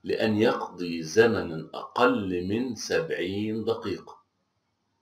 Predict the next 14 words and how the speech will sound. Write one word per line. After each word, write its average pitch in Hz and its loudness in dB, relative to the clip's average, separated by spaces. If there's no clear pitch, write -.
آه، 85 4
السؤال - 2
التاني 110 2
بي: 104 -4
"ما 95 4
الاحتمال 107 4
التجريبي 95 2
لأن 85 -2
يقضي 82 -2
زمنًا 82 0
أكثر - -2
من 104 -2
تسعين 101 -2
دقيقة؟" - -4